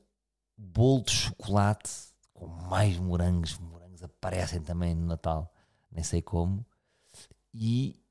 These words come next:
epá, porra, queria-me lembrar disso que é que eu comi. E cheesecake, pff, foi aí que eu falhei. Dois cheesecakes, à hora do almoço, dois cheesecakes mais bolo de chocolate. Pff,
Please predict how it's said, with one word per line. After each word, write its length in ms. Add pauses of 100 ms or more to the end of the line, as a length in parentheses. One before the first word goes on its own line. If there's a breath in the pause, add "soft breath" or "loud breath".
(1300)
epá, 300
porra, 320
queria-me 280
lembrar 160
disso 140
que 60
é 20
que 80
eu 60
comi. 340 (400)
E 40
cheesecake, 880
pff, 300
foi 200
aí 40
que 120
eu 40
falhei. 340 (240)
Dois 280
cheesecakes, 580 (520)
à 60
hora 120
do 20
almoço, 240
dois 160
cheesecakes 500
mais 200
bolo 240
de 60
chocolate. 420 (120)
Pff, 160